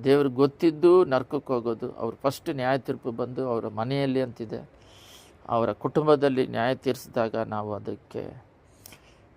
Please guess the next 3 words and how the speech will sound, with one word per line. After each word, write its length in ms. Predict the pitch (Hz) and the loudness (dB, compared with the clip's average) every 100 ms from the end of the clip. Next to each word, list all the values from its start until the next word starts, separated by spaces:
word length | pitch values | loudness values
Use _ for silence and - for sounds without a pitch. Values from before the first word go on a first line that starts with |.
| - _ - - | -20 _ -20 -10
ನಾವು 280 | 107 104 101 | -2 -2 0
ಅದರಲ್ಲಿ 600 | 104 117 101 101 95 82 113 - - - | 0 0 -2 -2 -4 -6 -14 -20 -20 -2
ಯಾವಾಗಲೂ 680 | 127 123 127 127 131 135 | 2 6 6 4 2 -2